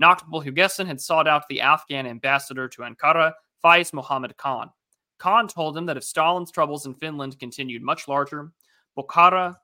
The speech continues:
Khiva, Samarkand, Fergana were all disaffected and ripe for trouble. In fact, the whole Muslim element in Russia was ready for revolt if Russia's present difficulties continued long.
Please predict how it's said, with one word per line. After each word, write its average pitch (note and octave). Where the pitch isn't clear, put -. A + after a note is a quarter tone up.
Khiva, D#3+
Samarkand, D3+
Fergana D3+
were C3+
all D#3+
disaffected D3+
and B2
ripe E3
for D3+
trouble. B2+
In C3
fact, D#3+
the B2+
whole F#3
Muslim E3
element C3+
in C3
Russia C#3+
was C3
ready E3
for E3
revolt D3
if C3
Russia's C3+
present D3
difficulties B2+
continued A2
long. A#2